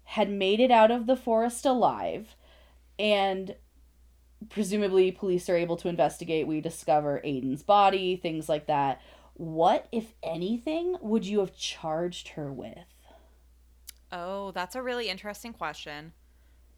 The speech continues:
Speaker 2: Basically, the big thing there would have been proving or disproving self-defense.
Speaker 1: Mm.
Speaker 2: Because assuming she gets out of the forest, she's gonna, she's gonna say that he attacked her and that she was
Speaker 1: Mm-hmm.
Speaker 2: fighting for her life. Unless she's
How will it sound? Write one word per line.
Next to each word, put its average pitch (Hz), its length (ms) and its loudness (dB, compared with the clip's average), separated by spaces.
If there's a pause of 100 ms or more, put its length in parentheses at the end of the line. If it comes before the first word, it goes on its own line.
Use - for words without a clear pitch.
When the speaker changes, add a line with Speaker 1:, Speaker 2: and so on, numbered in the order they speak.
(800)
Speaker 2:
Basically, 277 440 -4
the 208 100 -6
big 202 280 -6
thing 208 240 -10
there 170 200 -2
would 170 120 -4
have 165 120 -8
been 160 380 -10 (600)
proving 240 380 -6
or 185 140 -4
disproving 170 640 -10
self-defense. 147 880 -10 (720)
Speaker 1:
Mm. 165 340 -4 (260)
Speaker 2:
Because 208 300 -2
assuming 247 340 -8
she 254 120 -10
gets 247 120 -10
out 214 100 -2
of 190 40 -4
the 196 80 -10
forest, 170 340 -6
she's 185 200 -12
gonna, 190 320 -6
she's 233 280 -10
gonna 233 180 -4
say 196 180 -6
that 160 140 -8
he 170 100 -6
attacked 151 360 -6
her - 200 -18 (440)
and 185 180 -2
that 170 120 -2
she 190 140 -4
was 170 120 -4
Speaker 1:
Mm-hmm. 175 60 -14
Speaker 2:
fighting 170 260 -2
for 170 100 -10
her 160 80 -6
life. 143 220 -8
Unless 196 240 -2
she's 233 400 -10